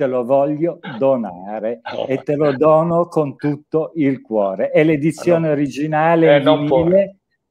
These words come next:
Speaker 2: non puoi
Speaker 1: Come non
Speaker 2: privartene,
Speaker 1: posso?
Speaker 2: dai.
Speaker 1: No, no, no,
Speaker 2: Vabbè, poi ne
Speaker 1: assolutamente.
Speaker 2: par-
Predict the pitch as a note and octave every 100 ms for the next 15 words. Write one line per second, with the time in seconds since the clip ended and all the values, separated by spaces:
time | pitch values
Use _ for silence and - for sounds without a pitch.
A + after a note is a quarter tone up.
0 | _ C3+ C#3 C#3+ C#3 B3 C#3+ B2 A#2+ B2
1 | C3+ A2+ A#2 A2+ - _ _ C#3+ - _
2 | _ G#3+ C4+ A3+ A#2 A2+ A3+ G#3 G#2 A2
3 | D#3+ C3 A#2+ D3+ F3+ F3 E3 D3+ G3+ F#3+
4 | D#3 D#3 - D#3 - -